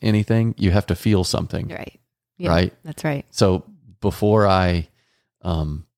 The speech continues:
Speaker 1: told Tori I loved her, or before I reached out to grab her hand and hold it, before I did anything, I had to feel something for her.
Speaker 2: Mm-hmm.
Speaker 1: I had to feel like, "Oh, wow, I like this girl," <laughs> you know?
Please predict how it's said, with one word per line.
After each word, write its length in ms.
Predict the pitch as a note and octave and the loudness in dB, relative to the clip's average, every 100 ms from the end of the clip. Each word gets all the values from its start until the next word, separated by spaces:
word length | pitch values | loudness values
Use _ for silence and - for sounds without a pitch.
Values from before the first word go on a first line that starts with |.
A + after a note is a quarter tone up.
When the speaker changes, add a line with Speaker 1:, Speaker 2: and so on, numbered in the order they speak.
| _ - | _ -10
Speaker 1:
told 360 | - G2 F#2 | -2 0 0
Tori 380 | - G2 G2 F#2 | -2 2 2 2
I 100 | F#2+ | 0
loved 320 | G2 A2+ A2+ - | 2 2 0 0
her, 340 | F2 D#2+ - _ _ _ _ | 0 0 -2 _ _ _ _
or 180 | E2+ E2+ | -6 -4
before 400 | E2 - G2 G2 | -2 -2 2 2
I 60 | |
reached 400 | F2+ F#2 F#2 - | 4 2 0 0
out 240 | G#2 F#2+ - | 2 0 0
to 100 | G2 | -2
grab 300 | F#2+ F#2 F#2 | 2 2 2
her 160 | F#2+ | -2
hand 340 | F2 G#2 G#2 F2+ | 0 2 2 2
and 100 | D#2+ | -2
hold 360 | E2 G2+ G2+ F#2+ | 0 0 2 0
it, 140 | - | -2
before 300 | - G#2 G2+ | -4 0 0
I 40 | |
did 160 | F#2 G2+ | 2 2
anything, 240 | B2 A2 - | 2 0 0
I 60 | |
had 140 | F2+ A#2 | 0 0
to 60 | |
feel 420 | G2 - A#2 A#2+ G2+ | -2 -2 2 4 2
something 460 | - E2 D2 E2+ | 0 -2 -2 -6
for 160 | - D#2+ | -4 -4
her. 260 | D#2 - - | -4 -6 -8
Speaker 2:
Mm-hmm. 260 | - - - _ - | -20 -20 -20 _ 0
Speaker 1:
I 40 | |
had 120 | F#2+ F#2+ | 2 2
to 80 | |
feel 340 | F2 - A2+ A2 | 0 2 4 6
like, 220 | F2+ E2 - | 4 2 0
"Oh, 100 | G#2 | 2
wow, 280 | F#2+ G2+ - | 2 0 -2
I 60 | F#2+ | 0
like 280 | G2 A2 - | 2 2 0
this 180 | F2 | -6
girl," 340 | - - - - - - | -4 -6 -6 -10 -18 -20
<laughs> 140 | - | -4
you 100 | C3+ | -2
know? 140 | B2+ | 0